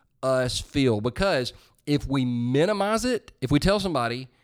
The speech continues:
and we minimize it and we tell them it's not a big deal, we tend to get mad at those people because they're like, "Well, w-, well, they're, they're pretending like it's not a big deal." Well, that's what we told them. And once again, I'm saying this from personal experience. I minimize so many things that I've gone through in my life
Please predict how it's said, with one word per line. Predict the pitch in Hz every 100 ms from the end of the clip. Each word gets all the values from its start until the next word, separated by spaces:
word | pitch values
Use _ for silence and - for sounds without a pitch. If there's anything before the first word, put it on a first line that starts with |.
| _ -
and | 135
we | 135
minimize | 139 208 151 120 113
it | 123
and | 123
we | 135
tell | 190
them | 196 165
it's | 139
not | 131
a |
big | 113 117
deal, | 135 185 120 127 - _ _ _ _ -
we | 113 151 202
tend | - - 214 233
to | 185
get | 147 123
mad | 127 135 185
at | -
those | 123 107
people | 123 - 127 139 -
because | 113 135 117
they're | 127
like, | 113
"Well, | 107 117 - -
w-, | 117 113 -
well, | 107 101 104
they're, | 107 117
they're | 98 123
pretending | 135 110 98
like | 98 95
it's | 90
not | 95
a | 90
big | 87
deal." | 101 135 - - _ -
Well, | 117 113 -
that's | 104 104 -
what | 113 -
we | 95 85
told | - - 123 135 104
them. | 85 73 -
And | 135
once | 151
again, | 151
I'm | 127
saying | 131 139 131
this | 123
from | 110
personal | - 135 135
experience. | 113 - 120 107 - - - - -
I | 131
minimize | 143 151 165 143 117 110
so | - 143
many | 151 156
things | 147 135
that | 110
I've | 113 113
gone | 120 117
through | 110 120
in | 110
my | 104
life | 104 98